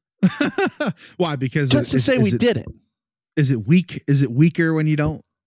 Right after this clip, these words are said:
Speaker 2: I mean,
Speaker 1: I'll tell
Speaker 2: if
Speaker 1: you
Speaker 2: you
Speaker 1: what,
Speaker 2: look
Speaker 1: it
Speaker 2: at the
Speaker 1: sucks.
Speaker 2: last,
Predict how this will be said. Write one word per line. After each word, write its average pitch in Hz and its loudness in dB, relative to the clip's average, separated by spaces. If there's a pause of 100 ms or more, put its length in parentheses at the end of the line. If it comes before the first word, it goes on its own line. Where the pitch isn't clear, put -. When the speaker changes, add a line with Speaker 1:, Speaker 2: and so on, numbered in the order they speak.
Speaker 2:
I 135 -4
mean, 127 -2 (720)
Speaker 1:
I'll 165 -4
tell 240 -2
Speaker 2:
if 196 4
Speaker 1:
you 160 2
Speaker 2:
you 214 2
Speaker 1:
what, 175 0
Speaker 2:
look 220 2
Speaker 1:
it 294 0
Speaker 2:
at 285 0
the 220 0
Speaker 1:
sucks. 180 -2
Speaker 2:
last, 180 -4